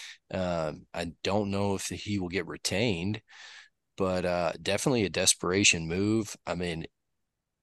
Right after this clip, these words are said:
to me, that just proved how desperate the Colts were 'cause they were like, "D-, we don't know what the hell to do. We're gonna bring in this guy that's only coached in high school." Um,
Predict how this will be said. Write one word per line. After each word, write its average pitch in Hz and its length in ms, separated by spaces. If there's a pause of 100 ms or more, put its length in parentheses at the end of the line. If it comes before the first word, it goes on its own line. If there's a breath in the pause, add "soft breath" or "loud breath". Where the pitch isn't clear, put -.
(240)
to 110 120
me, 107 260
that 92 120
just - 260
proved 107 720 (140)
how 87 420
desperate 82 460
the 92 80
Colts 82 280
were 85 160
'cause 82 140
they 92 80
were 90 80
like, 80 240 (420 loud breath)
"D-, 87 120
we 87 180
don't 131 180
know 117 120
what 110 160
the 101 80
hell 104 180
to 95 100
do. 92 280
We're 98 160
gonna 117 180
bring 92 240
in 90 140
this 85 160
guy 85 200
that's 78 180
only 80 180
coached - 380
in 76 120
high - 300
school." - 420 (540 soft breath)
Um, 82 480